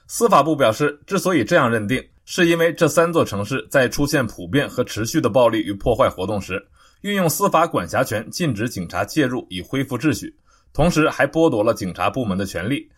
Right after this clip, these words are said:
撤除了警察部门的部分资金。司法部长 William Barr 在一份声明中说，当州和地方领导人妨碍自己的执法人员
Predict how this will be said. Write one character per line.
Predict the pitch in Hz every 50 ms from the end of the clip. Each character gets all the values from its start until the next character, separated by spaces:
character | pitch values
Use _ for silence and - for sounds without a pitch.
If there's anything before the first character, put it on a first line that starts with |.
| _ _ _ _ _
撤 | - - 311 -
除 | - 123 120
了 | 135 135
警 | - - 107 95
察 | 90 87 92
部 | 101 - 143 123
门 | 104 92 95
的 | 101 -
部 | - _ - 135
分 | 101 104 92
资 | 85 - 120
金。 | 113 127 143 147 147 - _ _ _ _ _ _ _ _ _ _ _ _ _ _ _ _ _ _
司 | - - - 247 247
法 | - 180 139
部 | 135 143 185 180
长 | 151 143 123 120 123 - 135
William | 170 190 190 175 170 170 165 147 -
Barr | - 165 175 170 135 - - - -
在 | - 160 147 139 131
一 | 123 123 131
份 | - 151 135
声 | 127 - 143
明 | 135 120 113
中 | 113 123
说， | 127 123 147 147 - - _ _ _ _ _ _ _ -
当 | - 160 165 165 160
州 | - 196 196 190 190
和 | 170 - 160 147
地 | 147 175 156 131
方 | 151 156 151 147
领 | 131 131
导 | 135 117 98
人 | - 95 113 - -
妨 | 104 98 113 139
碍 | 151 147
自 | 147 147 180 156
己 | 110 92 82
的 | 85 95
执 | - 110 131
法 | 139 120 90
人 | 85 92 107
员 | 110 98 98